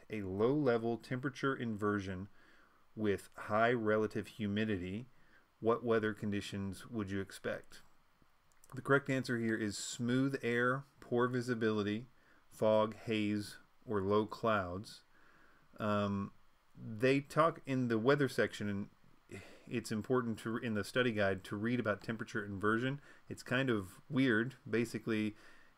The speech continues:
i-, it cause-, it's caused by things like the ground, um, you know, causing a temperature change to the low level air. For example, instead of warm air on the bottom and cold air on the top,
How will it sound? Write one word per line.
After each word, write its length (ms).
i-, 380
it 180
cause-, 440
it's 200
caused 320
by 100
things 320
like 220
the 60
ground, 680
um, 720
you 100
know, 280
causing 400
a 60
temperature 420
change 400
to 60
the 100
low 240
level 560
air. 500
For 120
example, 440
instead 340
of 300
warm 340
air 180
on 100
the 60
bottom 480
and 300
cold 300
air 160
on 100
the 60
top, 420